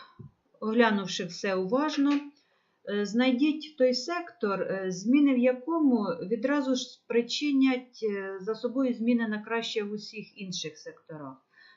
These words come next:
Е, тобто векторний сек-, е, сектор життя.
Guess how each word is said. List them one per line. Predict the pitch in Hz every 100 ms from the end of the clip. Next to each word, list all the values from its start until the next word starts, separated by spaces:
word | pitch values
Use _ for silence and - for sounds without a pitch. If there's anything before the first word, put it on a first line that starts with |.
| -
Е, | 214 214 349
тобто | 359 - 277 190
векторний | 170 220 - - 165 151 151
сек-, | 151 156 143 _ _ -
е, | 170 143 143 -
сектор | 208 202 190
життя. | 170 170 170 147 131